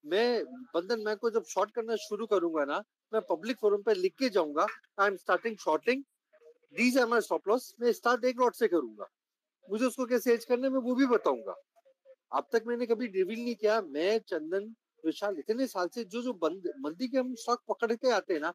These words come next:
एक इंटेलेक्ट डिजाइन, मुझे उसमें entry ना मिला। मैं जब workshop भी कर रहा था ना, तो उसमें बोला, "Short करेंगे," वो खुला ही पच्चीस रुपए नीचे, तो मुझे opportunity मिला। तो मेरे पास दो stock जो आज के time में, जो एफ एंड ओ में है, जिसको मैं short carry कर सकता हूँ, जो जब तक एफ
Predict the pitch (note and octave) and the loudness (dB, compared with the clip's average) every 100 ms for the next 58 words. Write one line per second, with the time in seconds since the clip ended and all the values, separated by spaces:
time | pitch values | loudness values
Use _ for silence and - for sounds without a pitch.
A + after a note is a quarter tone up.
0 | _ _ - A#3 B3 A#3 G3+ A#3 A3 E3+ | _ _ 0 0 2 0 0 0 0 0
1 | C#3+ B2+ D3+ - F#3 - G3+ A3 A#3+ B3 | -2 -2 -6 -12 -20 -16 -8 -4 -2 0
2 | F#3+ A#3+ A#3 F#3 C3+ F#2 _ _ _ _ | -2 -2 -2 -2 -2 -6 _ _ _ _
3 | _ D#3+ F#3+ G#3 D#3 D#3+ A3+ G#3+ A3 G3 | _ 2 4 4 2 0 0 -2 2 2
4 | F#3+ F3 A3 B3+ - B3+ G3+ E4 A#3 A#3+ | 2 0 -2 -4 -2 -2 0 -4 -4 0
5 | A#3 A#3 B3+ G3+ - G#3 G3 F#3+ D3+ A#2 | 0 2 0 -2 -4 -2 0 0 0 -2
6 | G2+ - _ - B3 A#3 _ _ G3 G#3+ | -10 -12 _ -8 -6 -6 _ _ 2 4
7 | C4+ B3+ A3+ A3 G#3+ A#3 A3+ A3 B3 C4 | 4 0 -2 -8 -4 -2 -2 -4 -10 -6
8 | C4 C4 G3 G#3 A3+ G3+ F#3 C#3 A2+ - | -2 0 0 -4 -6 -4 -4 -2 -6 -8
9 | _ _ - G#3 G#3 B3 C4 G#3 F#3 B3+ | _ _ -2 4 4 4 0 0 0 0
10 | - A3 G#3 G#3+ F#3+ D3+ F3 A#3+ G#3 G#3+ | 2 -2 -2 0 0 0 -2 -2 0 0
11 | A#3 G#3 A#3 G3 A3 A3+ A#3+ G#3+ G#3+ G#3+ | -2 -2 2 2 2 0 2 2 0 -4
12 | B3+ B3 B3+ _ _ - A#3 A3 A3+ A#3+ | -8 -8 -8 _ _ -2 -2 4 2 4
13 | A3+ F#3+ A#3 B3 A3 A#3+ F3+ G3 F#3 A3+ | -2 -2 -6 -6 -6 -10 -4 -4 0 -4
14 | - F#3 | -2 -8